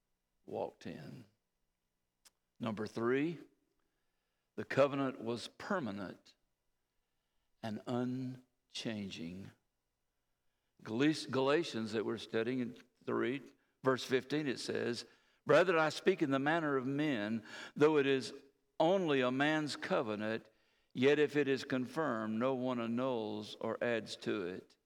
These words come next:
Then in verse seventeen, he says, "That which is supposed to be true of an earthly covenant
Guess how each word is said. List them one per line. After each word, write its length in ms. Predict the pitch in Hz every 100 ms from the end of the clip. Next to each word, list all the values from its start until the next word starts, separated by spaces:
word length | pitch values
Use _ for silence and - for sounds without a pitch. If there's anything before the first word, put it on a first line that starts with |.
| _ _ _ _ _ _ _ 135
Then 160 | 151
in 100 | 143
verse 260 | 123 135 -
seventeen, 960 | 143 123 120 - 143 120 104 110 117 - _ _ _ _
he 140 | - 151
says, 300 | - 156 131
"That 200 | 156 151
which 220 | 151 147
is 160 | 139 117
supposed 600 | 131 - 160 190 185 -
to 100 | 135
be 180 | 127
true 600 | 113 - 127 123 131 131 - _ _ _ _
of 140 | 143
an 100 | 131
earthly 420 | 131 156 151 127 127
covenant 640 | - 120 120 120 127